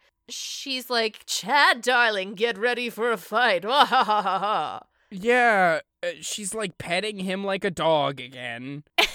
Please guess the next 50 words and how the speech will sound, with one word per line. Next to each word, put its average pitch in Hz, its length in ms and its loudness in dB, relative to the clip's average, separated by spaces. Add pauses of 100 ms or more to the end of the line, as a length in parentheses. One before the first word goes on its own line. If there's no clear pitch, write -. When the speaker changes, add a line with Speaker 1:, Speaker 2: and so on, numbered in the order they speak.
Speaker 2:
They're 494 180 6
just 320 240 0
Speaker 1:
<laughs> - 0 -
Speaker 2:
out 302 200 2
in 311 80 -4
the 277 80 0
woods 269 320 -4
being 233 260 -6
evil, 220 380 -4
I 160 100 0
guess. 170 260 0
I - 80 -2
mean, 226 200 -4
Chad 254 420 0
is 247 100 -6
just 233 200 -10
kinda 208 260 -2
there 170 240 4
for 175 120 -8
the 147 100 -2
ride. 135 480 2
I 151 80 0
don't 208 140 -2
know. 185 200 -4
Uh, 147 80 -6
Chad's 190 380 0
like, 180 180 0
"Can 175 160 -2
I 156 120 4
do 156 200 -4
something 208 300 -4
for 214 160 -2
you? 220 280 -4
Is 175 100 0
there 170 100 2
anything 202 200 0
I 196 120 2
could 302 100 -6
do 202 100 -6
to 190 100 2
help?" 202 280 2
Uh, 175 480 2 (120)
Speaker 1:
Just 254 160 -10
like, 269 120 -4
"Shut 277 220 2
Speaker 2:
like, 302 160 4
Speaker 1:
up." 254 340 4
<laughs> - 20 -20
Speaker 2:
<laughs> - 40 -20
she's 226 200 -10